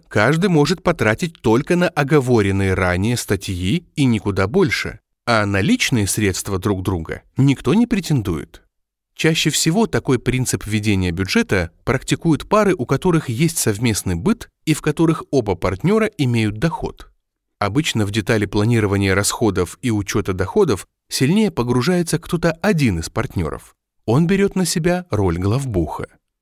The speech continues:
Плюсы совместного бюджета в том, что при правильном подходе пара имеет предсказуемые и прозрачные общие траты. Каждый может потратить личные средства, как захочет,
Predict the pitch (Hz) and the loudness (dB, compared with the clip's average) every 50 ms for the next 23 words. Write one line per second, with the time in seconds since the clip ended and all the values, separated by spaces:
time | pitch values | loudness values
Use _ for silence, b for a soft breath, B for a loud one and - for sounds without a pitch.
0 | _ _ _ _ _ _ _ _ _ _ - 214 220 226 214 196 175 - 190 170 | _ _ _ _ _ _ _ _ _ _ 2 4 4 4 4 2 2 2 0 2
1 | - 180 170 151 170 170 165 - 165 151 147 139 131 135 123 117 120 117 113 - | 2 2 2 2 2 2 2 2 2 2 2 2 0 -2 -2 0 0 0 0 -2
2 | 120 120 127 - _ - - - - 170 196 214 - - - 147 127 - 123 127 | -4 -8 -8 -10 _ -12 -8 -2 2 2 2 2 0 0 -2 -2 0 0 -2 0
3 | - - 117 113 104 101 95 90 90 87 85 - 92 90 - - - 180 170 165 | 2 2 2 4 4 4 2 2 2 0 0 -2 -2 -4 -2 0 2 2 4 4
4 | 202 214 - B B B B - 202 240 240 214 - - 151 165 160 156 151 - | 2 0 -2 B B B B 0 2 2 2 2 2 2 2 4 4 2 2 0
5 | - - 110 110 - - - 107 98 98 156 220 233 220 208 202 202 190 - 113 | -2 -2 -2 -2 -2 -2 -2 -2 0 2 2 2 2 2 2 2 0 0 0 -2
6 | - - 139 170 156 127 113 131 180 196 - - - 175 165 - - 101 123 - | 0 0 0 0 2 2 0 0 0 -2 -2 -4 -2 -2 -2 -2 -2 -2 -4 -4
7 | - - 127 120 - - 101 90 82 - - - - - _ _ _ _ _ _ | -4 -2 -2 -2 -2 -2 -2 -2 -2 -4 -8 -14 -14 -16 _ _ _ _ _ _
8 | - - 120 113 104 98 110 101 98 101 95 107 92 - 98 92 - 107 98 92 | -2 0 2 2 2 2 0 0 0 0 0 -2 -4 -4 -4 -2 0 0 0 0
9 | - 107 95 107 101 101 - - - 90 87 82 - 101 95 101 98 - - 101 | 0 -2 -2 0 -2 -2 -2 -2 -4 -4 -4 -2 0 0 0 0 0 -2 -2 -2
10 | 92 85 - 117 104 104 101 90 - - 92 82 82 - 175 175 - | -2 0 0 -2 0 0 -2 -2 -2 -4 -4 -4 -4 -2 -4 -4 -6